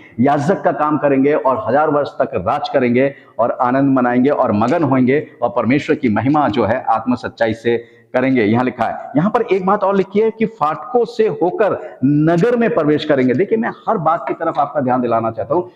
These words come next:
छोटी सी छोटी बात के लिए, क्योंकि प्रकाशित वाक्य के अंदर छोटी सी छोटी बात भी बहुत महत्वपूर्ण है।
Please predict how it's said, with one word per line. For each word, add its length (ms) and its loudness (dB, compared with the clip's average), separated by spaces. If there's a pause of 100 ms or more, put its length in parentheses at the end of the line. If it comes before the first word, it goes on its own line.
(160)
छोटी 280 -2
सी 140 -4
छोटी 300 0
बात 260 -2
के 60 0
लिए, 100 2
क्योंकि 260 -2
प्रकाशित 760 -4
वाक्य 280 0
के 120 -2
अंदर 480 0
छोटी 260 -2
सी 160 -4
छोटी 380 -2
बात 240 -2
भी 120 0
बहुत 440 -4
महत्वपूर्ण 520 0
है। 140 -4